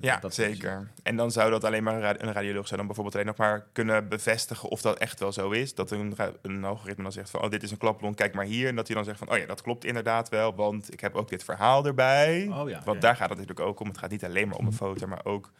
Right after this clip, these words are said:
Speaker 2: Ja.
Speaker 1: iemand die zegt dat hij bijvoorbeeld pijn heeft in zijn rechterlong en dat er links een klaplong is. Dat klopt dan niet. Dus dat is iets wat dan weer vaak bijvoorbeeld ook door mensen moet worden geverifieerd.
Speaker 3: Hm.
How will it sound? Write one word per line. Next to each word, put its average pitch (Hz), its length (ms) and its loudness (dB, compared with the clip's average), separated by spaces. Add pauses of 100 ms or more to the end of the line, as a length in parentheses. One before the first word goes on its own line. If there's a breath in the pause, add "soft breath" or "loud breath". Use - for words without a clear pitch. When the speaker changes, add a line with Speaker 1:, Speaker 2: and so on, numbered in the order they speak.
(120 soft breath)
Speaker 2:
Ja. 143 160 -12
Speaker 1:
iemand 98 280 -2
die 101 120 -6
zegt 98 400 -4 (280)
dat 101 160 0
hij 107 100 -6
bijvoorbeeld 104 360 -4
pijn 101 160 4
heeft 104 140 -2
in 104 100 -2
zijn 104 120 -2
rechterlong 104 500 0
en 92 60 -8
dat 98 140 -4
er 101 160 -4
links 110 480 -4 (300 loud breath)
een 107 100 -8
klaplong 113 380 0
is. 92 200 -10
Dat 110 240 2
klopt 110 220 -4
dan 131 120 2
niet. 151 340 -6
Dus 101 140 -6
dat 101 160 -2
is 95 100 -6
iets 95 140 -10
wat 92 140 -8
dan 92 160 -6
weer 95 220 -6 (340 soft breath)
vaak 98 400 2
bijvoorbeeld 101 360 -4
ook 98 100 -6
door 95 100 -6
mensen 98 480 -8 (400 soft breath)
moet 101 120 -8
worden 98 200 -2
geverifieerd. 107 680 -8 (420 soft breath)
Speaker 3:
Hm. 120 80 0